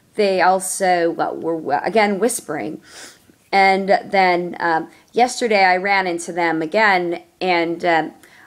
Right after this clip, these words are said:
I knew that if I saw them, I would approach them and, uh, let them know that, um, what they did was,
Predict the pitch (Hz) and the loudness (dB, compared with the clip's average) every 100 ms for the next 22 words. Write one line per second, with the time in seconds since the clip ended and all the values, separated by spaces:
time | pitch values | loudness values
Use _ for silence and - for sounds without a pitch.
0 | _ - 202 202 180 208 240 240 202 175 | _ 0 0 0 -4 -4 -2 2 2 2
1 | 180 170 170 196 180 185 175 160 156 - | 0 -4 -2 0 2 2 0 0 -2 0
2 | 175 175 170 - 185 185 - 185 185 - | 0 0 -2 -2 -2 -2 -2 -2 -2 -4
3 | 160 156 160 - 180 180 175 165 160 160 | -4 -2 -2 0 0 0 -2 0 0 2
4 | 180 160 160 151 - 165 156 - _ 190 | 0 0 0 -2 -4 -6 -6 -10 _ -2
5 | 196 180 170 170 170 170 160 156 | 2 0 2 0 0 -2 -2 -4